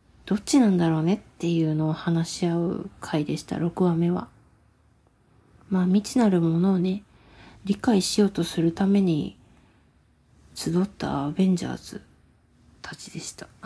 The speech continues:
<laughs> はい。うん、なんかまあね、それ、六話目を見て感じたのは、まあ、当たり前ですけど、なんか理解できない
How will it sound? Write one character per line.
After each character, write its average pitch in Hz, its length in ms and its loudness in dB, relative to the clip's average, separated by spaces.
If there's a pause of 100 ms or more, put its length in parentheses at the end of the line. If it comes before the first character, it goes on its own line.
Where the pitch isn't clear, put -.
(360)
<laughs> - 600 -20
は - 220 -4
い。 247 200 -12 (1300)
う 214 40 -2
ん、 185 240 0
な 190 160 2
ん 262 80 0
か 190 160 0
ま 175 220 0
あ 170 40 0
ね、 165 260 -4
そ - 200 -8
れ、 202 440 0 (140)
六 180 340 -2
話 240 140 2
目 247 200 2
を 220 120 2
見 190 140 4
て 180 180 -6
感 175 320 -2
じ 170 140 -6
た 180 160 -2
の 170 180 0
は、 - 360 -14 (840)
ま 180 140 4
あ、 175 40 2
当 - 100 -8
た - 40 -12
り 247 100 4
前 277 240 2
で 294 160 -4
す - 160 -12
け - 140 -6
ど、 175 140 0
な 175 120 0
ん 175 40 -2
か 175 120 -4
理 175 140 -4
解 240 300 2
で 175 100 2
き - 180 -4
な 170 160 2
い 160 220 -2